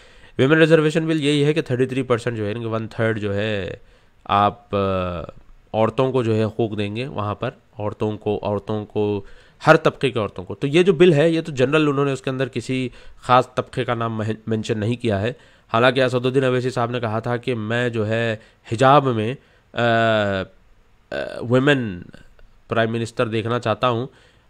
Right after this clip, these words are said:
मगर मुझे भी नहीं समझ में आया कि उन्होंने इस रिजर्वेशन बिल का विरोध यानी कि अपोज क्यों किया,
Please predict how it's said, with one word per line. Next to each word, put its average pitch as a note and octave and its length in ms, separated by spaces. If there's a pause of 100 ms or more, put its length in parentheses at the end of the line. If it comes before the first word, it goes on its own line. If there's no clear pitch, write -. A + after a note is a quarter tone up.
(100)
मगर D#3 280
मुझे D3 400
भी F#3 120
नहीं F3+ 160
समझ D#3 220
में C#3 120
आया B2+ 140
कि D3+ 120
उन्होंने C#3+ 340
इस - 380
रिजर्वेशन A#2+ 800
बिल B2 160
का C3 160
विरोध A2 420
यानी A2 300
कि B2+ 140
अपोज B2 480
क्यों C3+ 180
किया, F#2+ 280